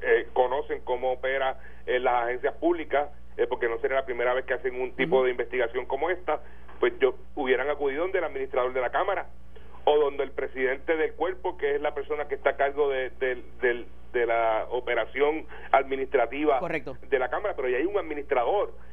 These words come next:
Speaker 1: eh, que, que conoce los reglamentos, cómo se hace la política pública en la Asamblea Legislativa. Pues lo más correcto es que las agencias federales, si están, eh, investigando un asunto administrativo, fueran a la administración de la Cámara,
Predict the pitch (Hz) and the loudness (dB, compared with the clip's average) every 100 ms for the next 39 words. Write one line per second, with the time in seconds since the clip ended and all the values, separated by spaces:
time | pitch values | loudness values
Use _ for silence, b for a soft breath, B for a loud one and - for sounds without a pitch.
0 | B 120 123 123 - - 135 - 120 123 | B -2 0 0 -2 2 2 2 0 2
1 | 185 190 180 170 170 139 131 123 117 120 | 0 0 0 0 0 -2 -2 -2 -2 0
2 | 180 202 - 180 180 139 131 139 156 139 | 0 0 0 -2 0 0 0 0 0 0
3 | 135 127 147 139 131 127 165 - 165 190 | -2 -4 -2 -2 -2 0 0 2 0 0
4 | 185 143 120 120 113 113 135 131 120 190 | 0 0 -2 -4 -2 -2 0 -2 0 2
5 | 160 - B B 139 143 139 151 143 147 | 2 0 B B 0 2 0 0 0 -2
6 | 160 156 180 165 151 151 151 143 147 135 | -2 0 2 2 0 0 0 0 0 -2
7 | 135 156 175 214 175 - - 151 - - | 0 4 4 2 -4 -8 -10 -6 0 6
8 | 147 139 139 143 143 143 160 165 165 180 | 8 8 4 0 -2 -2 -2 -2 -2 -4
9 | 180 180 190 190 180 185 214 208 - - | -4 -4 -2 -2 -2 -4 -2 0 0 -2
10 | B B B - 101 170 202 143 123 110 | B B B 2 4 6 4 0 -2 -2
11 | 139 127 117 143 190 131 | -2 0 2 2 0 -2